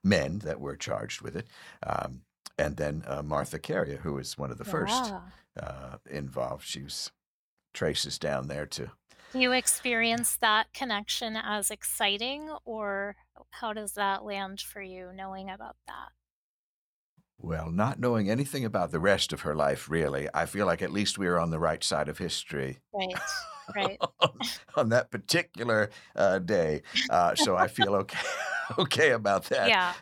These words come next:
Speaker 1: um,
Speaker 2: sure.
Speaker 1: uh, there is, uh, looking through the whole history, though, and understanding some of the things, not all of it, but a lot of it, uh, is to find people that were involved in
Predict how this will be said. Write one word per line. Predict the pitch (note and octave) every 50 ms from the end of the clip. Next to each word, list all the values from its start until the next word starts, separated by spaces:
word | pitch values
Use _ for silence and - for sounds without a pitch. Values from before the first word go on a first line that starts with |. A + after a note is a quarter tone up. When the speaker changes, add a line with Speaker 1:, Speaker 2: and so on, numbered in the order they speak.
| -
Speaker 1:
um, | - G2+ F#2+ F2 E3+ D3+ -
Speaker 2:
sure. | G#3+ G3 F3+ F#3 - - _ -
Speaker 1:
uh, | - A#2 G2 C#2 - - - - - - -
there | - G#2+ A#2 A#2+ C3 C3
is, | - - G#2+ G2+ G2+ G#2+ - - - - _ _ -
uh, | - F2 D#2 D2+ - - - - _ - -
looking | D2+ E2 F#2+ G#2 A#2+ A#2+ C3+ B2 A#2
through | A#2 A#2 A2 G2+
the | G2+ F#2
whole | A2 A2 A2 F#2
history, | F#2 A2 G2 - - - E2+ E2 D#2+ D#2+ F2
though, | D#2+ D#2 C#2+ C#2 D2+ F#2
and | F2+ D#2+ D#2+ D#2 -
understanding | - E2+ E2+ F2 - - - F#2+ F#2+ F#2 F#2 F2 E2 E2
some | - - F2 E2+
of | E2
the | D#2 D#2
things, | - - D#2 D2+ D#2 - - - - _ -
not | G2 F#2 - -
all | G2+ E2+ D2+
of | D#2 E2+
it, | F#2+ - -
but | D2+ E2 E2+
a | E2+
lot | E2 E2+ E2+ E2+
of | D2+ D2+
it, | D#2+ - _ _ _ - - - - _ _ _ _ -
uh, | - - - _ _ _ _ _ _ _ _ -
is | - A2 A2+ A2+ -
to | - - C3 A#2 A2+
find | A#2 - A2 G2+ G2+ G2+ G2+ G#2 G2+ E2+ - -
people | - A#2+ A#2 A#2 G#2+ F#2+
that | F#2+ F#2+ - -
were | F#2+ F#2 -
involved | - G2+ F#2+ F#2 G#2 G2 G2 F#2 F2+ F2 -
in | F#2+ G2+ F#2+ F#2 F#2+ F#2+ F2